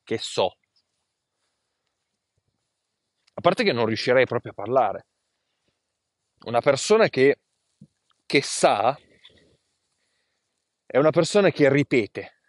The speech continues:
ripete solo in base a quello che ha memorizzato. Mentre io, io non ho,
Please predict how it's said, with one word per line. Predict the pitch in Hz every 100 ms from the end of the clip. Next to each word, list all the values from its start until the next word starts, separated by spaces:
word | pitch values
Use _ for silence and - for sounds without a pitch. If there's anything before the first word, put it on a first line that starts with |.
| _ _ _
ripete | 123 147 - 180 185
solo | - 143
in | 151
base | 127 127 165
a | 139 113
quello | - 135 147
che | - 117
ha | 120 135 -
memorizzato. | 127 151 123 107 95 95 90 - _ _ _ _ _ _ _ _ _ _ -
Mentre | 165 180 170 180
io, | 170 123 113 123 _
io | 185
non | 135 156
ho, | 160 123 101 -